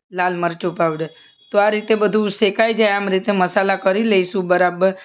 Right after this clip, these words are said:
મસાલો કરવાની જ ખૂબી હોય છે. મસાલો જો તમારો કાચો હશે તો તમારા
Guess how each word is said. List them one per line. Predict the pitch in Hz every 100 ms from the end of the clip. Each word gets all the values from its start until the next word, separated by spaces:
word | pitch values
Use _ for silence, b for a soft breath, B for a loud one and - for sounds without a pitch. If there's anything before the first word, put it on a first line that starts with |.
| B B
મસાલો | 220 208 233 247
કરવાની | 240 226 233 233 220 233
જ | 226
ખૂબી | 233 202 226
હોય | 220 214
છે. | 220
મસાલો | 202 190 214 208 214
જો | 214
તમારો | 202 202 202 190
કાચો | 185 190 185 214
હશે | 208 202 196
તો | 196
તમારા | 190 185 190 180